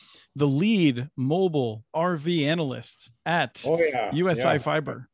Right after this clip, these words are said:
Speaker 2: Just trying to stay connected, sir. Thanks.
Speaker 1: Um,
Speaker 2: Thanks. This will be a good one. This is a topic I know the least amount because, as you know,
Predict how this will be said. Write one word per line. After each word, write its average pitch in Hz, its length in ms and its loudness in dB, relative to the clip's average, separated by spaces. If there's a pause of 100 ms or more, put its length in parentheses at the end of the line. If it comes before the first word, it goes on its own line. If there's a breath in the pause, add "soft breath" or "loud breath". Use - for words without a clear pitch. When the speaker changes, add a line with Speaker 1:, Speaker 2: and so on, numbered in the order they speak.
(760)
Speaker 2:
Just - 200 -10
trying 127 260 -2
to 139 60 -8
stay 156 240 0
connected, 113 580 -4
sir. 98 260 -10 (140)
Thanks. 117 300 -6
Speaker 1:
Um, 165 160 2
Speaker 2:
Thanks. 143 240 -2 (200)
This 214 240 0
will 320 100 4
be 339 100 6
a 320 80 4
good 262 180 4
one. 175 160 6
This 156 180 -2
is 175 120 -2
a 170 60 0
topic 151 420 -2
I 135 100 0
know 131 160 -4
the 120 100 -6
least 123 360 -8
amount 117 260 -4
because, 135 280 -4
as 139 220 0
you 156 120 0
know, 151 560 2